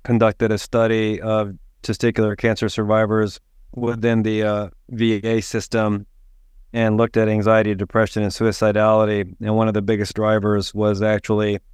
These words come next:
married, single, divorce status, which, which I can kinda see as making sense. And absolutely, there's gonna be people that are single, divorced, lost a spouse, you name it. I think there's tremendous opportunity to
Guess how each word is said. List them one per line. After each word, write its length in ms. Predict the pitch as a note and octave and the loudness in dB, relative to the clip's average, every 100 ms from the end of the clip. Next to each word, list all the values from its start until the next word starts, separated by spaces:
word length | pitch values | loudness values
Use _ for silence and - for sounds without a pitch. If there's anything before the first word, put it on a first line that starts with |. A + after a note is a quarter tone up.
| - _ - | -20 _ -4
married, 400 | A2+ A2+ A2 G#2 | 0 2 2 0
single, 320 | - A#2 G#2+ | -2 0 0
divorce 400 | G2 F#2+ A2 G#2+ | -2 -2 0 -2
status, 560 | - G#2 G2 G2 - - - - | -2 -2 -2 -4 -8 -16 -20 -6
which, 340 | G#2 G2+ - - | -4 -4 -6 -6
which 180 | A2 G#2 | -4 0
I 80 | G#2+ | 0
can 180 | G#2 | -2
kinda 240 | G2 A2 G#2 | -2 -2 -2
see 200 | - G#2+ | -2 -2
as 100 | G2 | 0
making 320 | G#2 G2 G2+ | -4 -4 -6
sense. 400 | - G#2+ G#2 - | -2 -2 -2 -2
And 220 | G#2 G2 - - - | -2 -2 -8 -20 -10
absolutely, 840 | B2 B2 - A2+ A#2 A2 A2 G#2 G2+ _ _ G2 | 0 0 2 0 2 0 -2 -4 -10 _ _ -2
there's 320 | G#2+ G#2+ G2 | 0 0 0
gonna 160 | G#2+ | -2
be 160 | G2+ G#2 | 0 -2
people 340 | - G#2+ G#2+ | 0 -2 0
that 220 | G2+ G2+ G2+ | 0 0 0
are 280 | G2 F#2+ - - - _ | 0 -2 -8 -20 -20 _
single, 400 | - A#2 G#2+ G#2+ | -2 2 2 0
divorced, 500 | G2 F#2 G#2 G#2+ - | -2 -4 0 0 0
lost 240 | G#2 G2+ | -2 -2
a 60 | - | -6
spouse, 560 | - A2 G#2 G2+ - - _ - | -6 -2 0 -2 -4 -16 _ -8
you 220 | A#2+ A2 | -2 0
name 300 | G#2+ G#2+ G#2+ | 0 0 0
it. 120 | G#2+ | 0
I 120 | G2+ | -2
think 160 | A2+ G#2 | -2 0
there's 280 | G#2 G2+ - _ - | 0 -2 -8 _ -20
tremendous 560 | - B2 A2+ A2+ A2 - | -2 2 4 2 0 2
opportunity 800 | G#2+ A2 G2 - A2 G#2+ G#2 G2+ G2 | 0 0 -4 -2 -2 0 -2 -2 -4
to 360 | A2 G#2 G2+ | -4 -2 -4